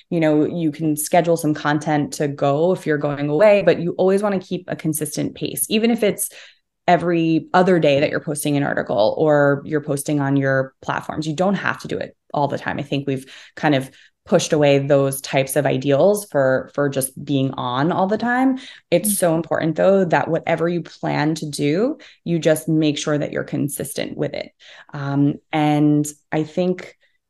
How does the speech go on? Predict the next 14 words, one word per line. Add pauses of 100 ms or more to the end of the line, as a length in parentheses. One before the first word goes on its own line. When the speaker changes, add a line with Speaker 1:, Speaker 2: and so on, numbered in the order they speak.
(180)
Speaker 1:
just (720)
being
patient
with
yourself,
because
growing
an
audience
takes
a
lot
of
time.